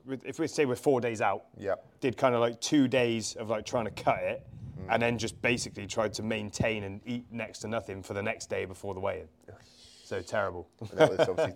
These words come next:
Speaker 2: same day weigh-in, I'm presuming, as well.
Speaker 1: Yeah, same
Speaker 2: Yeah.
Speaker 1: day weigh-in, yeah, yeah.
Speaker 2: Oh, but again.
Speaker 1: And then obviously you go, like, and
Speaker 2: Eat
Speaker 1: have a
Speaker 2: everything.
Speaker 1: massive pub lunch or something
Speaker 2: Yeah,
Speaker 1: afterwards and
Speaker 2: no, I
Speaker 1: feel
Speaker 2: get that.
Speaker 1: lethargic. <laughs>
Speaker 2: Feel awful afterwards, probably. But
Speaker 1: I've
Speaker 2: no.
Speaker 1: got a bit of a system now.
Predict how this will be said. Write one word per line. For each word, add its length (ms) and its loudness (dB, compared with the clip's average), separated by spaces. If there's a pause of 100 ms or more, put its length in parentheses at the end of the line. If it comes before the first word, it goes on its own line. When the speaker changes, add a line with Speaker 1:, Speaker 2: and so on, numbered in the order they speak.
Speaker 2:
same 280 -2
day 100 0
weigh-in, 260 -2
I'm 120 -12
presuming, 400 -14
as 100 -12
well. 100 0
Speaker 1:
Yeah, 120 12
same 240 4
Speaker 2:
Yeah. 60 2
Speaker 1:
day 80 6
weigh-in, 360 0
yeah, 200 -2
yeah. 100 -2
Speaker 2:
Oh, 360 2 (300)
but 120 -4
again. 220 -2
Speaker 1:
And 140 12
then 140 10
obviously 340 8
you 160 4
go, 340 6
like, 240 6
and 200 -4 (640)
Speaker 2:
Eat 180 -14
Speaker 1:
have 80 8
a 40 10
Speaker 2:
everything. 160 6
Speaker 1:
massive 360 2
pub 240 2
lunch 260 -2
or 80 -8
something 240 -10
Speaker 2:
Yeah, 100 4
Speaker 1:
afterwards 680 2
and 100 -12
Speaker 2:
no, 60 -6
I 160 -4
Speaker 1:
feel 160 4
Speaker 2:
get 80 0
that. 60 0
Speaker 1:
lethargic. 380 2 (120)
<laughs> 120 -14
Speaker 2:
Feel 240 0
awful 460 -4
afterwards, 360 -12
probably. 440 -6
But 160 -8
Speaker 1:
I've 120 12
Speaker 2:
no. 40 6
Speaker 1:
got 140 12
a 40 6
bit 140 12
of 80 0
a 40 0
system 380 0
now. 300 0